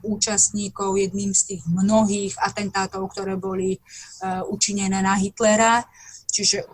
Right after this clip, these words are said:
jednoznačne ideologicky zaradený chlapík, ešte k tomu lekár a je to v niektorých chvíľach, že hrôza a je to silné tým, že sú to tie denníky.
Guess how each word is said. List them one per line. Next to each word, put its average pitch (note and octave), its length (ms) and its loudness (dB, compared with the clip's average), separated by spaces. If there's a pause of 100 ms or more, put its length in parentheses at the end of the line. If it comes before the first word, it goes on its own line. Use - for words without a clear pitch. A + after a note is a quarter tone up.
(140)
jednoznačne G3+ 1040 2
ideologicky G3+ 800 -2
zaradený F#3+ 800 -2
chlapík, G#3+ 480 -4
ešte - 240 0
k - 80 -20
tomu G3 320 -4
lekár G3 560 0
a F#3 80 -4
je F#3+ 160 0
to G3 160 -8
v F#3+ 120 -6
niektorých F#3+ 340 -6 (100)
chvíľach, F3+ 480 -6
že F3+ 220 -8 (260)
hrôza G#3 400 0
a F#3 140 -4
je G3 100 0
to G3 160 -8
silné A3 460 0
tým, G3+ 240 -6
že F#3 100 -6
sú F3+ 220 -2
to - 140 -18
tie E3+ 180 -12
denníky. E3 580 -8